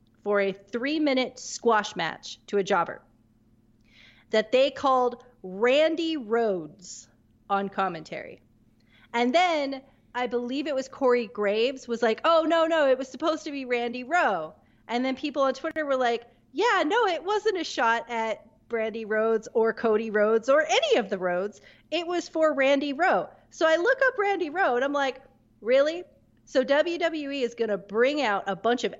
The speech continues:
Attitude Era people and then pay tribute to a guitarist for Ozzy Osbourne that passed away three months ago for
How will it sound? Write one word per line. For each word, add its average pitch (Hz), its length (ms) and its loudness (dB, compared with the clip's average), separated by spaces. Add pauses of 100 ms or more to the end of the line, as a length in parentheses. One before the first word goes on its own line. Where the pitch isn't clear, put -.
Attitude 294 640 -4
Era 262 320 2
people 180 640 -6 (480)
and 226 260 0
then 254 220 2
pay 277 280 -6
tribute 320 520 -4
to 269 180 0
a 220 60 4
guitarist 214 760 0
for 208 160 -2
Ozzy 233 380 0
Osbourne 214 640 -2 (240)
that 196 140 -4
passed 226 280 -2
away 226 200 -2
three 262 340 -8
months 294 320 -2
ago 170 400 -2 (640)
for 220 800 2